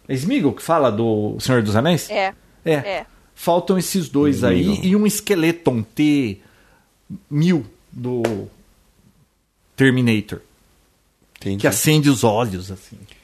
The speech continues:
Speaker 3: Eu vou, eu vou via-, quando eu viajar, eu vou trazer um bonequinho pra pôr aí pra você.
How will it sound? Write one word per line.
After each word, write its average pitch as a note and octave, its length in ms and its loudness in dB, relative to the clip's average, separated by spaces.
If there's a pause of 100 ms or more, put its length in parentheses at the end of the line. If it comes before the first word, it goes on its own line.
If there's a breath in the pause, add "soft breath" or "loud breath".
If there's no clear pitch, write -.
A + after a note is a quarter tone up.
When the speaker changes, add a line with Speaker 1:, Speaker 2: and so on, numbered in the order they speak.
(180 soft breath)
Speaker 3:
Eu A2+ 200 0
vou, C3 440 2 (120)
eu A2+ 120 0
vou G2+ 580 2 (100)
via-, A2+ 280 -2
quando D3 200 0
eu C3 40 0
viajar, G#2 340 2
eu A2 60 2
vou A#2+ 100 -2
trazer G#2 280 0
um F#2+ 100 0
bonequinho F#2 440 -4
pra F2+ 100 -12
pôr E2+ 160 -8
aí E2+ 80 -6
pra - 120 -18
você. G2+ 180 -12